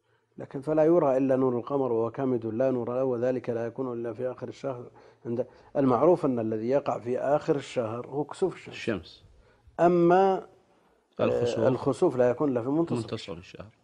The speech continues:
Speaker 1: هكذا جرت العادة، مع أنهم قالوا أن ال-، الشمس انكسفت في عصره عليه الصلاة والسلام في اليوم العاشر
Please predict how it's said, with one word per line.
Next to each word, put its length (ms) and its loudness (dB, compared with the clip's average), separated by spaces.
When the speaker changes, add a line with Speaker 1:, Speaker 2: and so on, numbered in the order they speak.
Speaker 1:
هكذا 280 -8
جرت 300 -14
العادة، 320 -20
مع 340 2
أنهم 360 4
قالوا 520 2
أن 220 -2
ال-، 480 -4
الشمس 680 -2
انكسفت 640 0
في 120 -8
عصره 440 -6
عليه 200 -6
الصلاة 220 -8
والسلام 360 -6
في 100 -12
اليوم 480 2
العاشر 580 -6